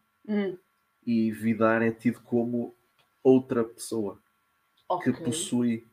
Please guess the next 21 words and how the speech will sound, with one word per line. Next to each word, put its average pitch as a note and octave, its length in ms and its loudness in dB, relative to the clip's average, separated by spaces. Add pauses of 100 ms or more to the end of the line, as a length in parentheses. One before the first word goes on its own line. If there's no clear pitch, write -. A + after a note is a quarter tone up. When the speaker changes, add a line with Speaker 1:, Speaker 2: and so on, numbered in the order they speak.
(720)
Speaker 2:
eh, G#2+ 960 -2 (240)
o A2 100 -4
seu A2 280 0
hóspede, A2 420 0
não A2 260 -2
é? G#2+ 160 -6
O G#2+ 60 -12
seu G#2 160 -2
hospedeiro. G#2+ 640 -2
Speaker 1:
Ok. A#2 200 0
Speaker 2:
E, A#2 160 4
eh, A2+ 960 -4
Speaker 1:
Hum. A3 80 -6 (420)
Speaker 2:
mas A#2+ 200 2
aqui B2+ 180 4
é D3+ 40 10
dito, D3+ 200 2
ele A2+ 60 4
transforma-se D3 600 0
em D3 40 2
Vidar. C3+ 420 4